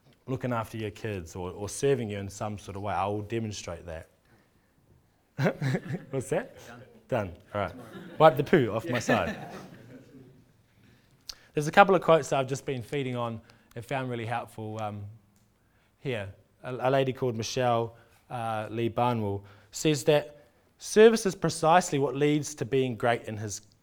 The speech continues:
Speaker 1: community. One must be a servant before one can be a leader.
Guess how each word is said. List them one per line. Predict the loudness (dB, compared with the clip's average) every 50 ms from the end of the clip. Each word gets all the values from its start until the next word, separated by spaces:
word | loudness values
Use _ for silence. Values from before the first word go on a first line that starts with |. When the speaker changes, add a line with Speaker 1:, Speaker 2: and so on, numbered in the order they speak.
| _ _
Speaker 1:
community. | -12 -10 -8 -6 -4 -4 -6 -6 -8 -10 -12 -12 -12 -16 _ _ _ _ _ _ _ _ -2
One | 2 4 4 6
must | 6 4 2 2 0
be | 2 2
a | 2
servant | 2 0 -2 2 4 6 6 6 4 0 -2 -2 -6 -8
before | -8 -8 -8 -6 0 2 4 4 4 2 2
one | 2 2 0 0 -2 -6
can | -8 -8 -8 -6 -6 -6
be | -6 -4 -4 -4 -6 -8 -10 -14 -18 -20 -20 _ -10
a | -8 -4
leader. | -2 0 0 0 -2 -4 -6